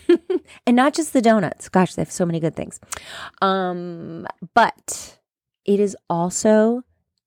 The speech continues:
a way to kind of, not even kind of, it's totally a way to get outside of yourself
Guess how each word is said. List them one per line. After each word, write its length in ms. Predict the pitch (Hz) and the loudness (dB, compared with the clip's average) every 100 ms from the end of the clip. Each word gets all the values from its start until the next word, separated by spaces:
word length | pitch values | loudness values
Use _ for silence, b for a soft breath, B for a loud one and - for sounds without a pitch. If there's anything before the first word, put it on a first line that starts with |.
| - | 0
a 100 | 226 | 0
way 560 | 175 160 139 143 165 - _ _ _ - | 2 2 2 0 -4 -12 _ _ _ -8
to 220 | - 175 | -2 0
kind 300 | - 180 170 | 0 -2 -2
of, 140 | 156 - _ _ _ _ - | -4 -12 _ _ _ _ -2
not 240 | 233 349 | 2 4
even 200 | 359 247 | 4 2
kind 300 | - 170 139 | 2 0 0
of, 100 | - - _ _ _ - | -4 -12 _ _ _ 0
it's 160 | - | 0
totally 340 | - 262 269 294 | 2 4 6 4
a 80 | |
way 160 | 233 185 | 6 4
to 80 | 165 | 4
get 200 | 160 - | 0 -2
outside 460 | - 165 - 226 202 | -2 -2 2 4 4
of 120 | 202 | 4
yourself 640 | 175 151 - - - - | 0 -2 -4 -4 -8 -18